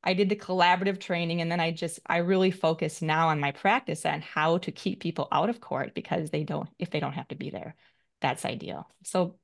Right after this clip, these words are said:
that's kind of me in a nutshell. And now I probably do about ninety percent of my practice is family law.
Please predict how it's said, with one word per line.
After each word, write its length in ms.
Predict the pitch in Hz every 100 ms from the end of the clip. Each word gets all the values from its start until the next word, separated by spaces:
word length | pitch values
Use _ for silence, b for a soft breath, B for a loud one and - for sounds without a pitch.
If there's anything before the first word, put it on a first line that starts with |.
| -
that's 200 | 202 202
kind 240 | - 175
of 80 | 151
me 120 | 143
in 80 | 143
a 20 |
nutshell. 320 | 139 - - 226
And 100 | 247
now 180 | 359
I 100 | 320
probably 300 | - 226 220
do 200 | 190 190
about 380 | 180 156 147 - _ _ _ _ -
ninety 580 | 135 131 131 147 156 - _ _
percent 300 | - 156 151
of 60 | 139
my 220 | 139 135 -
practice 480 | - 131 - 139 -
is 380 | - 180 - - -
family 260 | 127 127 -
law. 220 | -